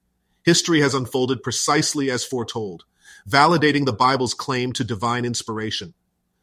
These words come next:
From Babylon to the divided nations of modern Europe, we see the hand of God in history, guiding events according to his sovereign will. This prophecy is not just a history lesson,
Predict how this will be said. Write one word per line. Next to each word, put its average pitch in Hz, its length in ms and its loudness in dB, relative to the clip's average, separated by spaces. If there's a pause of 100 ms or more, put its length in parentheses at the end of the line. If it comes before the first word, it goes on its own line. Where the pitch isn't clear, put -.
(220)
From 143 200 2
Babylon 135 540 4
to 127 80 -6
the 117 100 -2
divided 123 440 0
nations 127 360 -4
of 104 120 -8
modern 117 340 -2
Europe, 104 360 -6 (340)
we 143 120 2
see 147 220 -2
the 131 120 0
hand 127 260 -4
of 104 100 -4
God 117 320 0
in 107 80 -4
history, 92 500 -8 (300)
guiding 135 400 4
events 123 400 -2
according 127 380 -4
to 110 160 -6
his 107 160 -4
sovereign 101 420 -4
will. 98 360 -8 (1000)
This 160 140 2
prophecy 151 460 2
is 120 140 -2
not 143 260 0
just 147 180 -4
a 131 60 -4
history 131 360 -2
lesson, 101 380 -10